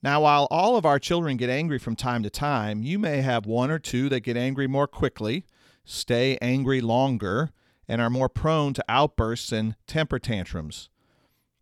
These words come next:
A true anger problem in childhood will not just go away on its own, or it's just a stage that your child will grow out of. It must be addressed biblically.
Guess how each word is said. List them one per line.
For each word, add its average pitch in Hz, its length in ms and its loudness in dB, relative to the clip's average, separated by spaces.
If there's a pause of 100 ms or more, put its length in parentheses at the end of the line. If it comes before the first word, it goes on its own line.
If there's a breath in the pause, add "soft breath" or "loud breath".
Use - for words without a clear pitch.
(200)
A 107 60 -4
true 185 260 2
anger 165 280 2
problem 123 400 2
in 110 80 0
childhood 131 600 0
will 113 140 -4
not 123 340 -2
just 120 360 -2
go 123 160 0
away 127 340 0
on 123 140 0
its 120 160 -6
own, 123 480 0 (380 soft breath)
or 110 100 -2
it's 107 80 -4
just - 240 -8
a - 60 -6
stage 139 640 -2
that 107 180 -4
your 110 80 -4
child 110 380 -2
will 107 100 -4
grow 110 240 -2
out 127 240 0
of. 85 300 -6 (720)
It 107 180 -6
must 123 380 0
be 143 100 0
addressed 110 480 -2
biblically. 110 640 -2